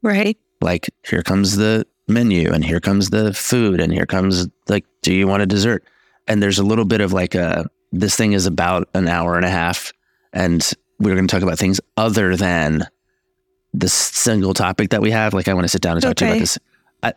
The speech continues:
Speaker 2: It, it, do you hear what I'm saying? It's, like, a little bit expansive, like, there's a little bit of breathing room for that tough thing that doesn't
Speaker 1: Yeah.
Speaker 2: exist at all in texting.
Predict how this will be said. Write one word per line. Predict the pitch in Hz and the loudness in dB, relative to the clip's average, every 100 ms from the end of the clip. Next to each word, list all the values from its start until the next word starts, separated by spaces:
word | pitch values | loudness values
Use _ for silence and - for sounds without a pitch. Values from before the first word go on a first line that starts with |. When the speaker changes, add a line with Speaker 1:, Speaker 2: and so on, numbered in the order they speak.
| _ _ | _ _
Speaker 2:
It, | - - | -6 -4
it, | 87 - | -4 0
do | 123 | 2
you | |
hear | 135 | 2
what | 147 | 2
I'm | 127 | 2
saying? | 123 113 | 2 2
It's, | 107 | 0
like, | 98 | 0
a | 98 | 2
little | 107 113 | 2 2
bit | 104 104 | 2 0
expansive, | 92 - 95 92 - 98 | 0 -2 0 0 2 0
like, | 98 | 0
there's | 98 90 104 | 0 0 0
a | |
little | 98 | 0
bit | 92 92 | 2 0
of | 80 | 0
breathing | 98 95 110 107 | 0 2 2 2
room | 110 110 | 2 2
for | 101 | 0
that | 90 - - | 0 -4 -4
tough | 95 - | -4 -2
thing | 101 98 113 _ _ | 0 0 -2 _ _
that | 107 92 - | -2 -2 -2
doesn't | 117 117 110 | 0 2 2
Speaker 1:
Yeah. | 101 | 2
Speaker 2:
exist | 98 101 95 | 0 0 -2
at | - | 0
all | 78 98 | 0 2
in | 107 | 0
texting. | 117 110 - 131 | 0 -2 -2 -2